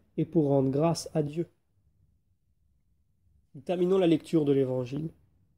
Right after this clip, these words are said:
Quand il se fut approché, Jésus lui demanda, « Que veux-tu que je fasse pour toi ? » Il répondit, « Seigneur, que je retrouve la vue. » Et Jésus lui dit, « Retrouve la vue,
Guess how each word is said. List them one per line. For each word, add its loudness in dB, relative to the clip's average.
Quand -10
il -6
se -2
fut 0
approché, 2
Jésus 2
lui 4
demanda, « 2
Que -4
veux-tu 0
que 0
je 2
fasse -6
pour -8
toi ? » -6
Il -8
répondit, « 0
Seigneur, 0
que -14
je -6
retrouve -4
la -2
vue. » -10
Et -14
Jésus -8
lui -4
dit, « -2
Retrouve 2
la 4
vue, -4